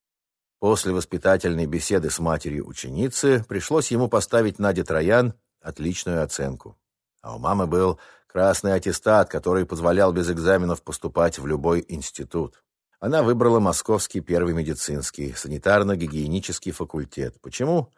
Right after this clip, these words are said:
Да потому что на Сангике была возможность попасть в общежитие, а на лечебном факультете нет.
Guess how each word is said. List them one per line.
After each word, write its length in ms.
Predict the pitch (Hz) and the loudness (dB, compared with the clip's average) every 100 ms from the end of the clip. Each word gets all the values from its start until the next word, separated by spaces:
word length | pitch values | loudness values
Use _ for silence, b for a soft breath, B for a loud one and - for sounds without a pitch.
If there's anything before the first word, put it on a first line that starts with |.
| b b b b - | b b b b -2
Да 120 | 120 | 0
потому 400 | 160 165 175 180 | 2 2 4 2
что 460 | - 147 143 127 | 2 4 6 6
на 140 | 80 95 | 4 0
Сангике 720 | - 110 107 160 - 123 85 | 2 2 2 -2 2 4 4
была 280 | 69 82 120 | 2 4 6
возможность 580 | 120 98 113 110 107 - | 6 4 2 2 0 -2
попасть 400 | 98 - 117 - | -4 0 0 0
в 60 | 107 | -4
общежитие, 800 | - 123 104 120 - 64 57 - | -4 -4 0 -2 -2 -8 -10 -14
а 80 | - | -4
на 80 | 95 | 0
лечебном 480 | 101 101 151 117 73 | 2 2 0 0 -6
факультете 680 | - 69 76 73 67 - - | -8 -6 -6 -6 -10 -10 -10
нет. 320 | 78 71 - | -8 -8 -10